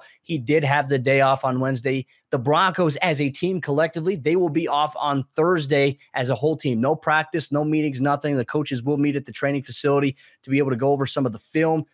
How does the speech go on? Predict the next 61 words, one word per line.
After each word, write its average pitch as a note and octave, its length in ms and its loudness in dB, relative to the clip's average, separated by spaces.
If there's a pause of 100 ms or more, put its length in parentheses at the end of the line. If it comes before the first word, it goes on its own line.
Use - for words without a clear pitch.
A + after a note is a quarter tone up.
some D3+ 160 -4
of C3 60 -2
the B2 60 -2
game C#3+ 280 0
tape. D3+ 260 -4
Players D#3 340 2
will C#3+ 80 0
be D3 140 0
assigned D3 460 -2
to C3+ 60 -4
watch C#3+ 340 0
the C3+ 120 0
practice D3+ 580 -2
footage D3+ 440 -2 (240)
from C#3 320 0
Wednesday C#3+ 480 0
on C3+ 160 0
their C3 200 -2
own D3+ 200 0
accord, D3 400 2
and C3+ 100 2
they're C#3 140 2
going C3 240 0
to B2 60 0
have B2 140 2
notes C#3 280 0
that C3 80 -8
they C#3 80 2
have C3 80 0
to A2 80 -12
bring B2+ 240 -2
back B2+ 220 -2
to A#2+ 100 -10
their B2 160 -4 (140)
position-specific C#3 1500 -4
coaches. C#3 480 -2
So, C3+ 320 2 (280)
uh, C#3 160 2
the, C#3 120 0
they C#3+ 180 2
will A#3+ 200 6
be A3 120 2
busy, D3+ 320 2
even C3+ 160 -2
though D#3 100 0
they D#3 120 2
will D3+ 100 0
not D3+ 160 0
be D#3 80 -2
officially C#3+ 380 -4
at C3 60 -2
the C3 60 -8
team C#3 220 -6
facility. C3+ 420 -4
Obviously, C3+ 300 -4
guys C3 240 0
coming C3+ 280 0
in C3 60 0
for A#2+ 120 -6
medical B2 320 -2
treatment, C3 360 -2